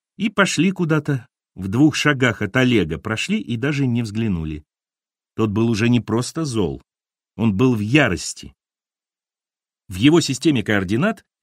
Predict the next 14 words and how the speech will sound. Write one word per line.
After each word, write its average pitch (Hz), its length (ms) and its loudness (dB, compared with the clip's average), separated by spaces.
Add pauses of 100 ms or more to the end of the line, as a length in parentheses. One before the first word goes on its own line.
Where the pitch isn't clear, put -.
(120)
ничего 151 420 4
подобного 151 600 2
не 98 140 2
могло 131 340 0
быть, 117 300 -4
просто 139 380 0
не 131 160 4
могло 135 360 2
быть, 143 440 0
и 202 100 0
все 190 320 -2
тут. - 300 -12 (960)
"Пардон, 170 560 6
мадам", 120 680 4